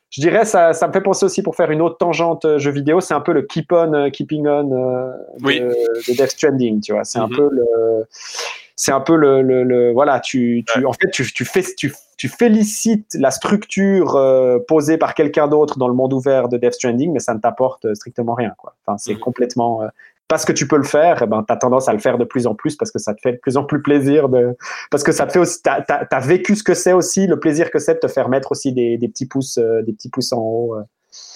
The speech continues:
Speaker 2: Mhm.
Speaker 1: euh, par les autres, quoi. Mais voilà, fondamentalement, ça t'apporte rien parce que c'est des personnes que tu connais pas.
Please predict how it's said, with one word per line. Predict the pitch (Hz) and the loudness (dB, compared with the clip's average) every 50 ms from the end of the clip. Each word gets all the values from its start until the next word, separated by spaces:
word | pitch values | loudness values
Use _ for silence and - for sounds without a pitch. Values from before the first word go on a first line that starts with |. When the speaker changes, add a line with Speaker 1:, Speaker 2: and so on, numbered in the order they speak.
| - _ - | -20 _ -20
Speaker 2:
Mhm. | 107 98 101 | -14 -8 -6
Speaker 1:
euh, | - - - - 107 - | -4 -2 -2 -4 -4 0
par | - 117 113 | 0 0 2
les | 117 120 110 113 | 2 0 0 -2
autres, | - - - | -4 -4 -6
quoi. | - - - - 101 | -10 -10 -8 -4 -2
Mais | 110 | 0
voilà, | 107 107 98 - | 0 0 0 -2
fondamentalement, | - - 120 113 113 117 110 - 120 117 123 135 | -2 0 0 2 2 0 0 0 0 2 2 0
ça | 139 - 120 | 0 0 0
t'apporte | 113 113 110 - - 117 | 0 0 -2 -2 -2 0
rien | 117 147 180 | 0 0 0
parce | - - | 0 -2
que | - 135 | -4 -2
c'est | - - | -2 0
des | 117 113 | 0 0
personnes | 107 110 - - 127 120 | 0 -2 -2 -4 -4 -4
que | - | -4
tu | 107 - | -6 -4
connais | - 117 104 104 | -2 -2 0 0
pas. | 104 - 104 - | -2 -2 -6 -6